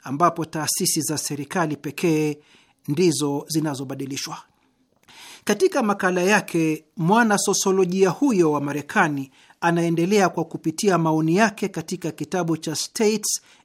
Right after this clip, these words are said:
and Social Revolutions, akibainisha kwamba katika kitabu hicho nilikuwa nikiwakosoa wanadharia wote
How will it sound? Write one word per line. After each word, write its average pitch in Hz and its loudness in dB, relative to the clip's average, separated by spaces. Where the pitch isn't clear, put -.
and 156 -2
Social 185 -2
Revolutions, 170 -4
akibainisha 190 0
kwamba 156 -2
katika 165 -4
kitabu 151 -8
hicho 156 -4
nilikuwa 160 0
nikiwakosoa 151 -2
wanadharia 165 2
wote 208 0